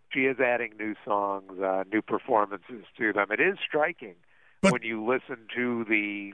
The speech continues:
Speaker 1: you know, the current Taylor at however old she is, I don't know, you know,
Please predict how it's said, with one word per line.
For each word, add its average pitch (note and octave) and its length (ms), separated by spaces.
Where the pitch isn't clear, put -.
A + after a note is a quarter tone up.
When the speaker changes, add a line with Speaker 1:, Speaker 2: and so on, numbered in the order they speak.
Speaker 1:
you C3 120
know, G#2+ 140
the G2+ 140
current A#2 440
Taylor F#2+ 520
at A2 200
however G2+ 520
old F2+ 200
she G2 60
is, F2+ 280
I F#2 120
don't F#2 140
know, F2+ 40
you F2+ 40
know, F2 160